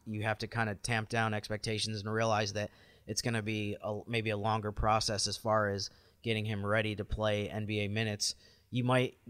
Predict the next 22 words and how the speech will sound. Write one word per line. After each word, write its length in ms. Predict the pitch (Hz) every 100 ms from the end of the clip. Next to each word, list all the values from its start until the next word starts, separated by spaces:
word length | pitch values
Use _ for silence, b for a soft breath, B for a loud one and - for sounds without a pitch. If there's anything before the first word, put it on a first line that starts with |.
| - _
on 120 | 120 120
the 80 |
other 140 | 127 127
hand, 220 | 123 120
you 80 | 117
might 180 | 123 110
get 120 | 117
a 40 |
guy, 420 | 104 113 110 110 -
a 80 |
four-year 420 | 107 120 120 113 110
player 440 | 113 110 110 117
who 180 | 113 110
has 180 | 110 107
a 60 |
ton 220 | - 117
of 60 | 113
experience 640 | 110 - 110 113 117 113
and 140 | 104 104 b b b b
has 240 | - 113 104
been 380 | 104 110 110 110
on, 440 | 110 104 104 101